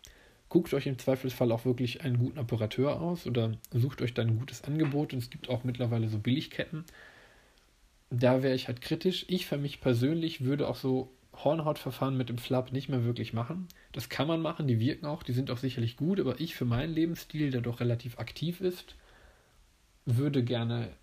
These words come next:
irgendwie die Möglichkeit haben, erstens ein reversibles Verfahren zu haben und zweitens eines, was noch mehr Raum lässt für die Weiterentwicklung der Augenheilkunde.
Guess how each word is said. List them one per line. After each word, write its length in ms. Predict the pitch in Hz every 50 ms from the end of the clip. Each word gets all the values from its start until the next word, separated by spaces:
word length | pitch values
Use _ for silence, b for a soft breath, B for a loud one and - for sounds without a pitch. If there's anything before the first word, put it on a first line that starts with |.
| - _ _ _ _
irgendwie 300 | - 131 127 120 120 123
die 80 | 120 113
Möglichkeit 520 | 113 113 110 113 107 - - 117 117 -
haben, 320 | - 110 107 120 117 113 -
erstens 300 | - 120 117 - 120 -
ein 120 | 110 113
reversibles 640 | - 101 113 127 123 120 117 113 143 160 143 135 123 -
Verfahren 360 | - 120 - 120 123 120 113
zu 220 | - 120 113 -
haben 260 | 120 110 113 113 101
und 120 | 101 107 -
zweitens 500 | - 107 107 - - 110 110 - - -
eines, 360 | 117 107 107 104 - - -
was 120 | - -
noch 160 | - 117 110 -
mehr 160 | 107 101 98
Raum 240 | 98 104 101 101 104
lässt 220 | 98 95 - -
für 260 | - - 110 104 101
die 340 | 101 104 98 98 110 - -
Weiterentwicklung 800 | 104 98 101 - 101 98 104 110 - - - 95 95 98 104 b b b b - -
der 120 | - 107
Augenheilkunde. 500 | 104 98 92 90 - - - 120 110 117